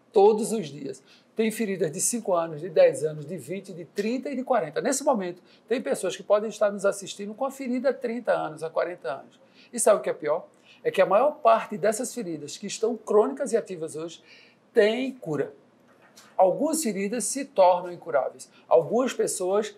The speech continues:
se tornam incuráveis. A ferida é curável e a pessoa não. Mas a maior parte das feridas são curáveis. A gente vai falar sobre isso aqui daqui a pouco.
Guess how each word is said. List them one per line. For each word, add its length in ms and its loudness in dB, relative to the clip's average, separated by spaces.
se 240 -6
tornam 500 6
incuráveis. 540 0
A 80 4
ferida 360 -2
é 40 6
curável 440 4
e 20 2
a 60 0
pessoa 340 -6
não. 220 -12
Mas 300 6
a 60 8
maior 260 4
parte 240 2
das 160 -6
feridas 320 -6
são 160 -4
curáveis. 540 2
A 60 -6
gente 160 -10
vai 120 0
falar 220 2
sobre 280 -4
isso 160 -12
aqui 180 -14
daqui 220 -6
a 40 -2
pouco. 280 -6